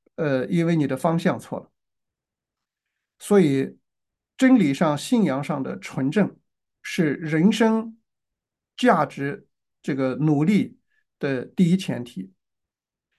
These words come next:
如果这个前提错了，其他的都不用再谈了。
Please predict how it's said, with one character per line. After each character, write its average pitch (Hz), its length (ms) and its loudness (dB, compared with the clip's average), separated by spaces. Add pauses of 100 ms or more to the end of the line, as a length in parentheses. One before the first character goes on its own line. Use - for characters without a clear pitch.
(100)
如 247 160 2
果 302 80 4
这 294 180 2
个 190 80 6
前 180 180 0
提 156 140 -2
错 156 220 -2
了， - 160 -10
其 - 120 -8
他 165 140 -2
的 156 80 0
都 165 160 -4
不 156 100 -8
用 143 160 -4
再 120 140 -8
谈 - 260 -14
了。 - 160 -18